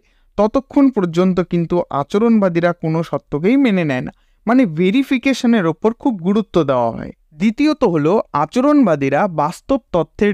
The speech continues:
ডেসক্রিপশন ও অ্যানালিসিস করে। আচরণবাদীরা যেসব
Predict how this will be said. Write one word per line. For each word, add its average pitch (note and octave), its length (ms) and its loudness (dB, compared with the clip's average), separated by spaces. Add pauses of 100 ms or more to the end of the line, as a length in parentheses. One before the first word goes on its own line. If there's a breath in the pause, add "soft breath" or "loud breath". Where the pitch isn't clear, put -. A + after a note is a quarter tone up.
ডেসক্রিপশন F#3+ 680 -2 (140)
ও F3+ 80 2 (100)
অ্যানালিসিস D3+ 640 -2
করে। - 220 -10 (440)
আচরণবাদীরা F#3 960 0
যেসব G3 520 -2